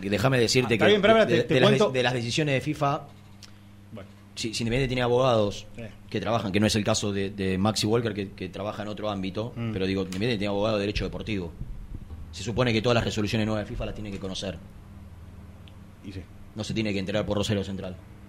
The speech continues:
Speaker 2: Claro.
Speaker 1: Se tiene que enterar cuando una resolución nueva de fifa. Si Independiente tiene abogados de derecho deportivo
Speaker 2: Independiente
Speaker 1: y que
Speaker 2: se
Speaker 1: trabajan
Speaker 2: queja de que afa,
Speaker 1: permanentemente.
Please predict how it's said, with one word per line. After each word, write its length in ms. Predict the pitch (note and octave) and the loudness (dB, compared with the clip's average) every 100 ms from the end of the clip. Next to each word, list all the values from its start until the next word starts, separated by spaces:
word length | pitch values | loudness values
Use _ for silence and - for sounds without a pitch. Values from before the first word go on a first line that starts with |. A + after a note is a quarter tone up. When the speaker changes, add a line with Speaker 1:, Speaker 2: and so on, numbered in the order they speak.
| - - | -20 -10
Speaker 2:
Claro. 260 | C3 B2+ A2 - - | -4 -2 -4 -12 -4
Speaker 1:
Se 100 | G#2+ | 0
tiene 160 | A2 A2 | 2 2
que 80 | |
enterar 220 | G#2+ G#2 A2 | 2 2 4
cuando 260 | A2 G#2 G#2+ | 4 2 0
una 120 | B2+ A2+ | 0 2
resolución 460 | G#2+ A2 G#2+ A#2 | 2 2 2 2
nueva 200 | A2+ A2+ | 4 4
de 60 | A2 | 4
fifa. 240 | G#2+ G#2 | 0 -4
Si 80 | F#2+ | -4
Independiente 360 | F#2 F#2 A#2+ A2+ | -4 -2 0 2
tiene 180 | A2+ - - - | 0 -2 -10 -6
abogados 400 | G#2+ G#2+ B2 A#2 | 0 4 6 6
de 80 | G#2+ | 4
derecho 340 | G#2+ A2 A#2 | 4 4 2
deportivo 480 | B2 A#2+ A#2 B2 G#2+ | 2 0 0 0 0
Speaker 2:
Independiente 480 | C#3+ C#3+ C#3+ D3+ F3 | 2 0 0 0 0
Speaker 1:
y 20 | |
que 80 | F3 | 2
Speaker 2:
se 40 | B2 | 4
Speaker 1:
trabajan 320 | B2 D3 F3+ | 6 8 8
Speaker 2:
queja 0 | |
de 40 | E3 | 6
que 60 | |
afa, 80 | C3 | 6
Speaker 1:
permanentemente. 760 | C#3+ D#3+ D#3 F3 D3 C3+ C#3 | 6 6 6 4 4 0 -2